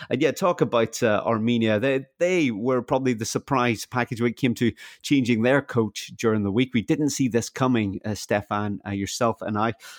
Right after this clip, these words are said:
But yeah, they, they relieved the duties of, uh, Neuhaus, and they've brought in Frank, uh, Kramer. Um, Manu, what, what can you tell us about Frank Kramer? Um, who is the guy? He's not exactly a, a household name.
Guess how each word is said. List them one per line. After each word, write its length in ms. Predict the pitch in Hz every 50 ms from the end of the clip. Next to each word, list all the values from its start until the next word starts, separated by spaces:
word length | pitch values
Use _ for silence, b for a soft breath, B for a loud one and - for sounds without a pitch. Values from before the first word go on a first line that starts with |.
| B B
But 240 | B 117 - - - 139
yeah, 120 | 139 123
they, 240 | 107 123 139 120 113
they 300 | - - 127 127 113 - _ _ _ - _ _ _
relieved 520 | 143 139 131 139 147 156 202 196 180 139
the 80 | - 147
duties 420 | - 175 165 135 135 127 117 -
of, 240 | - - 117 110 107 - 117
uh, 160 | 110 107 107
Neuhaus, 540 | 110 123 123 127 120 120 127 117 117 - - -
and 160 | 123 120 120
they've 180 | 123 120 -
brought 220 | - 151 131 - -
in 200 | 123 123 117 - b b b b b _ _ _
Frank, 380 | - 139 135 139 135 139 - - - -
uh, 220 | - 113 107 104 101 - -
Kramer. 600 | - - 151 160 165 147 120 104 92 87 85 92 - _ -
Um, 400 | 120 123 127 123 127 131 120 - _ _ _ _ _ _ -
Manu, 320 | 180 190 196 196 190 185
what, 180 | 196 190 139 156
what 160 | 196 185 -
can 80 | 202
you 60 | 185 143
tell 160 | 202 196 165
us 80 | 151
about 220 | 151 151 139 123 -
Frank 180 | 143 135 120
Kramer? 320 | - - 135 127 127 120 104
Um, 260 | 98 120 127 120 - _ - - - - - - - 147 147
who 120 | 139 190
is 280 | 202 185 185 175 143 -
the 100 | 135 123
guy? 160 | - 123 113
He's 120 | 120 117 135
not 140 | 165 135
exactly 380 | - 131 - 151 143 - - 135
a, 140 | 120 107 - -
a 60 | 110
household 460 | - - 143 147 135 - 139 123 113
name. 340 | 110 120 131 131 104 82 76